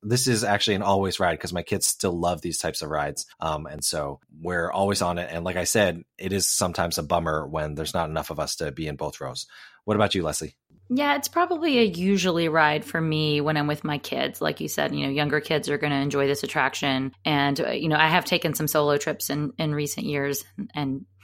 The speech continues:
Speaker 2: don't usually <laughs> ride it when I'm solo. It's, it's an attraction for the family, for, for sure.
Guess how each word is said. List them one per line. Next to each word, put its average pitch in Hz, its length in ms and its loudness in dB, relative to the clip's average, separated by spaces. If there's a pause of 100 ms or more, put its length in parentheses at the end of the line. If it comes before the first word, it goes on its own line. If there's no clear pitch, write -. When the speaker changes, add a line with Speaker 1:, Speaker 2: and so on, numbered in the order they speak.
(300)
Speaker 2:
don't 175 320 4
usually 156 320 2
<laughs> 151 200 2
ride 190 140 8
it 190 180 8
when 214 220 6
I'm 196 160 8
solo. 160 640 4 (440)
It's, 185 180 2
it's 208 200 4
an 214 60 6
attraction 165 480 4
for - 140 -6
the 131 80 -4
family, - 560 -10 (160)
for, 151 180 -4 (100)
for - 160 -6
sure. 143 480 -2